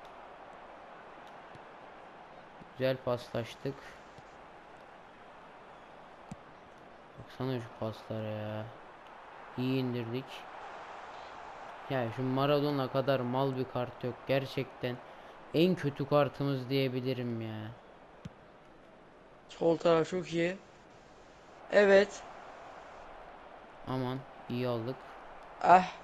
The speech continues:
Speaker 1: Ya Salah düştü orada. Biz bir şey yapmadık. Yok. Evet, offside.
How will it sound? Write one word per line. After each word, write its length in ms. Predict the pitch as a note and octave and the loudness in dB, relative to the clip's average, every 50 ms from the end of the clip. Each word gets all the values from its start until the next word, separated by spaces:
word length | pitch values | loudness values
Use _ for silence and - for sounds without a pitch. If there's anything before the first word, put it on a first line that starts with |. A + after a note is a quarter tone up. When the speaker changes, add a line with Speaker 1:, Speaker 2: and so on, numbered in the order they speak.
| - - - - - - - - - - - - - - - - - - - A2 | -16 -18 -18 -18 -18 -18 -18 -18 -18 -18 -18 -18 -18 -18 -18 -18 -14 -10 -8 -6
Speaker 1:
Ya 60 | A2 | -6
Salah 540 | - - - - B2+ B2 C3+ C3 A#2+ - - | -8 -6 -2 0 2 4 4 4 2 0 -6
düştü 300 | B2+ - - - - C#3+ | -8 -8 -8 -4 -2 0
orada. 320 | C#3 C3 A#2+ A2+ A2+ G#2+ A2+ | 0 0 0 -2 -4 -2 -2
Biz 220 | A#2 A#2 A#2 A#2 | -4 -4 -4 -4
bir 60 | A#2 | -6
şey 180 | - - B2+ B2+ | -6 -6 -4 -6
yapmadık. 320 | B2+ - C3 B2 A2+ A2+ A#2 | -4 -4 -6 -6 -6 -6 -8
Yok. 240 | A#2 A#2+ A#2 A2+ - - - - - - - - - - - - - - - - - - - - - - - - - - - - - - - - - - - - - - | -10 -10 -10 -10 -10 -12 -14 -14 -14 -14 -14 -16 -16 -16 -16 -16 -16 -16 -16 -16 -16 -16 -16 -16 -16 -16 -16 -16 -16 -16 -16 -16 -16 -16 -16 -16 -16 -16 -16 -14 -12 -10
Evet, 120 | - - - | -8 -4 -2
offside. 400 | A2 A2+ G#2+ - - - A2 | -2 -4 -4 -6 -8 -8 -8